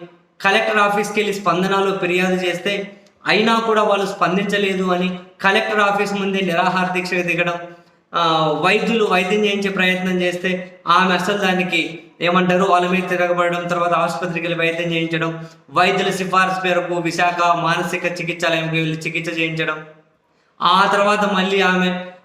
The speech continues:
ముఖ్యమంత్రి కార్యాలయం దగ్గరకు వచ్చి ఏకంగా మణికట్టు కోసుకుంది, గుర్తుందా? మణికట్టే కోసుకోవడం.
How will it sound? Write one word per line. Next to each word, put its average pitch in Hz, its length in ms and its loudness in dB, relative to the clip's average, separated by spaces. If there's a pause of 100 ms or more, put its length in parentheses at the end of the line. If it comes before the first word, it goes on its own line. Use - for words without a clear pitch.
ముఖ్యమంత్రి 196 580 0
కార్యాలయం 180 500 2
దగ్గరకు 175 240 0
వచ్చి 180 180 0
ఏకంగా 180 240 0
మణికట్టు 196 480 0
కోసుకుంది, 160 400 -2
గుర్తుందా? 175 560 -4
మణికట్టే 180 460 0
కోసుకోవడం. 165 800 -2